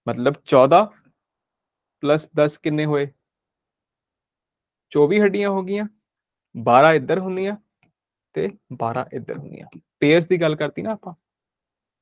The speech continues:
Pair ਜਿੱਦਾਂ ਆਪਾਂ ਕਹੀਏ shoes ਤੁਹਾਡੇ ਹੈਗੇ ਆ, right ਤੇ left, ਹੈ ਨਾ, pair of shoes, ਇੱਦਾਂ ਹੀ ਕੀ ਆ? pair of ribs, ਬਾਰਾਂ ਇੱਧਰ ਤੇ ਬਾਰਾਂ ਇੱਧਰ,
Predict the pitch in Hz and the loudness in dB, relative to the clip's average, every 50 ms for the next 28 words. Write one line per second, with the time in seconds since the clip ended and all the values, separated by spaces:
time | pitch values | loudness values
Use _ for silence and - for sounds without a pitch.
0 | _ _ _ _ _ _ _ _ _ _ _ _ - - 156 175 196 202 208 190 | _ _ _ _ _ _ _ _ _ _ _ _ 2 6 8 8 8 8 6 4
1 | 185 170 185 180 180 - 196 180 - 175 180 185 175 - - - 165 165 170 175 | 4 4 6 4 4 4 2 2 2 0 0 0 -2 -4 -4 -4 -4 -2 -2 -4
2 | 156 - - 160 151 147 139 147 143 139 127 123 131 131 127 120 120 - - 123 | -6 -6 -4 -4 -2 -2 0 -2 -2 -2 -4 -6 -4 -4 -6 -6 -8 -8 -4 2
3 | 127 127 135 151 160 156 - - - 160 139 127 127 123 - _ - _ _ _ | 4 4 4 4 2 0 -4 -2 0 0 2 2 0 0 -2 _ -20 _ _ _
4 | _ _ _ _ _ _ _ _ _ - - - 101 - - 160 156 170 175 - | _ _ _ _ _ _ _ _ _ -12 -10 -10 -6 -2 2 4 4 4 4 0
5 | - - - - 135 127 123 110 - - - - _ _ _ _ _ _ _ _ | -4 -6 -10 -8 -8 -8 -8 -10 -14 -18 -20 -20 _ _ _ _ _ _ _ _
6 | _ _ _ _ - 147 139 135 147 175 185 175 - 165 165 160 180 208 - _ | _ _ _ _ -2 -2 -2 0 0 -4 -4 -4 -4 -4 -2 -2 -4 -4 -8 _
7 | _ _ _ _ _ _ _ - 151 156 165 170 165 151 - - 120 117 113 117 | _ _ _ _ _ _ _ 0 0 2 2 2 0 -2 -4 -6 -6 -6 -6 -6
8 | - - - - _ - - 110 123 113 120 - 143 143 131 123 143 185 196 - | -10 -20 -20 -20 _ -14 -6 0 2 4 6 6 6 6 4 0 -2 -4 -4 -6
9 | _ _ _ _ - 151 131 113 120 117 123 135 135 127 117 113 - - - _ | _ _ _ _ -8 -6 -4 -2 0 0 0 0 -2 -4 -6 -10 -12 -14 -14 _